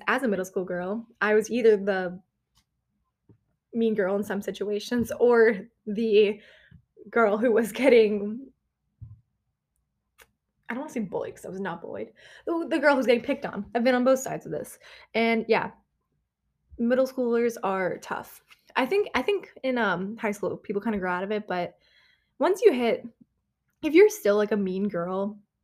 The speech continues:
or mean boy, but this example that they gave was mean girls, um, if you're still a mean girl, like, after eighth grade, I'm like, "All right, come on, let's grow up now." Number six, the naming of celebrity couples. What?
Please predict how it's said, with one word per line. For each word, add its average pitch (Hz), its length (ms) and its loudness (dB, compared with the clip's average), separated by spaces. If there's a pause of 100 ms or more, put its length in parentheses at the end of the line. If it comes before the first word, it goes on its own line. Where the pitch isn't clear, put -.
(140)
or 302 80 2
mean 311 180 2
boy, 180 260 -4 (340)
but - 340 -2
this 190 240 -8
example 180 360 -6
that 185 120 -6
they 180 100 -6
gave 175 140 -8
was 180 120 -10
mean 190 180 -6
girls, 220 260 -4 (340)
um, 220 380 0 (540)
if 330 80 -4
you're 349 120 4
still 277 220 0
a 285 40 -2
mean 196 160 -2
girl, 196 140 0
like, 196 240 -4
after 190 560 -6 (120)
eighth 196 240 -8
grade, 175 220 -4
I'm 190 80 -6
like, 185 220 -8 (120)
"All 170 180 -4
right, - 320 -8
come 202 200 0
on, 180 360 -8 (160)
let's 226 160 0
grow 196 200 -2
up 156 100 -10
now." 226 220 -6 (1600)
Number 269 240 2
six, - 520 -4 (260)
the 254 100 4
naming 254 500 4
of 254 100 -6
celebrity 208 520 -2
couples. - 580 -14 (760)
What? - 280 -12